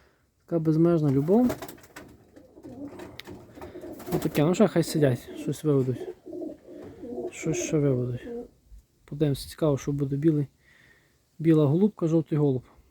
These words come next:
Хто, можливо, таке щось мав, такі пари. Щось хоча б зорієнтуйте, що з цього може получитися.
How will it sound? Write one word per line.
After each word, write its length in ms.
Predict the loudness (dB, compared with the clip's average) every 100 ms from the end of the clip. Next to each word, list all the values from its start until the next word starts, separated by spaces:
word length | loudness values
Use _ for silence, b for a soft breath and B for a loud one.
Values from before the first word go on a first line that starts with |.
| _ _
Хто, 340 | -20 -4 -2
можливо, 380 | 0 2 4 4
таке 180 | 4 -2
щось 260 | -2 -8 -10 -4
мав, 220 | 0 0
такі 220 | 0 -8
пари. 360 | 2 6 6 4 _ B B B B B B _ _ _ _ _ _ _ _ -20 -18
Щось 200 | -8 -8
хоча 200 | 0 4
б 120 | 6 6
зорієнтуйте, 520 | 6 6 4 0 0
що 140 | -4
з 40 | 0
цього 180 | 2
може 200 | 2 2
получитися. 580 | 0 -2 0 0 -2 -6